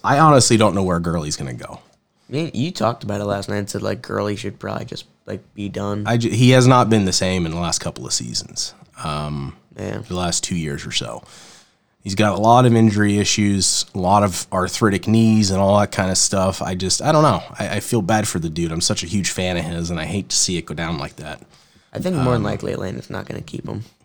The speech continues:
Speaker 1: No, that, there's no way, 'cause we're not gonna pay him more than what we paid him this year, 'cause number one, we don't have it. Number two,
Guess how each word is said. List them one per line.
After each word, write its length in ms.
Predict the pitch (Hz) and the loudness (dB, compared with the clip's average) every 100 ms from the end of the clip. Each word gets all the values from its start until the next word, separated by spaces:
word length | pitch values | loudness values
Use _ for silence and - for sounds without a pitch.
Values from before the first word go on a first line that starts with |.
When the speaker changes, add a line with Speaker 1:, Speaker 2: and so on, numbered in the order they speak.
| _ | _
Speaker 1:
No, 140 | - - - | -2 -2 -2
that, 320 | 92 101 101 | 0 0 2
there's 200 | 107 101 | 2 2
no 120 | 95 80 | 0 -2
way, 200 | 67 - | -6 -10
'cause 160 | - 95 | -6 0
we're 80 | 104 | 2
not 160 | 90 | 2
gonna 160 | 90 87 | 0 -2
pay 200 | - 95 | -2 0
him 80 | 87 | 0
more 240 | 80 - | -2 -2
than 100 | - | -4
what 80 | 165 | -4
we 80 | 82 | -6
paid 220 | - 87 | -6 -4
him 80 | - | -4
this 200 | 78 - | -4 -4
year, 220 | 73 69 | -4 -6
'cause 220 | - 73 - - | -8 -12 -14 -16
number 260 | 90 82 | -8 -4
one, 160 | 85 90 | -2 -2
we 60 | 82 | -2
don't 160 | 80 | -4
have 240 | - 87 87 | -4 -4 -4
it. 100 | 85 - | -6 -8
Number 140 | 71 | -10
two, 340 | - 92 82 | -6 -4 -4